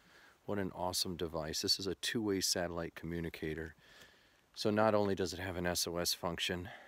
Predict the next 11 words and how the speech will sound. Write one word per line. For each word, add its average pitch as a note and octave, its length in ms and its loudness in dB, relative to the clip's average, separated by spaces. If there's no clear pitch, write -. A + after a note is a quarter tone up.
if E2+ 200 -8
you're D#2+ 140 -4
in D#2 120 -6
real E2+ 300 2
trouble, E2+ 500 -2
uh, F2+ 200 -10
but E2 160 -4
you F#2+ 120 -2
can F2 180 -4
two-way A2+ 380 0
text - 640 -4